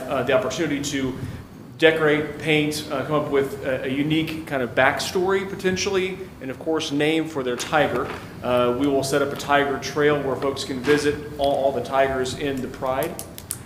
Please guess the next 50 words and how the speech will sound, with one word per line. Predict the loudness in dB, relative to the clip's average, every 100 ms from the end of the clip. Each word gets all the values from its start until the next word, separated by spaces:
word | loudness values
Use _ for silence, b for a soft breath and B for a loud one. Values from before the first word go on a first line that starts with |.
| B
that | -2
we | 2 4
have, | 4 4 2 -2
and | -4
so, | 2 2 2 0 B B B
um, | 2 4 2 -2 -6 -8 -12 2
those, | 6 6
like | 4 0 0
I |
said, | 0
will | -2
be | -2
sprinkled | -4 -4 -4 -2
throughout | 0 0
the | -2
community. | -4 -2 0 -2 B B B 4
Also, | 6 6 6 6 4 2
um, | 4 4 2 -4 -8 -12 -6
depending | 0 2 4
on | 4
the, | 2
the | 0 0
number | 4 6 6
we | 4 4
have | 4 2 2
left, | 2 2
we | -2
may | 0 2
open | 2 2 0
it |
up | -2
to | -4
the | -4
public | -2 0 -2
to | -4
potentially | -8 -6 -6 -2 -4 -4 -4
purchase | -4 -4 -6
them | -6
for | -6 -4
their | -2
business | 2 2 2 -2 -4
and, | -6 -4
and | -4 -2
be | -2
able | 0 -2
to, | -4
to | -10
join | -4 0 0 0
in | 0
that. | 0 0 -2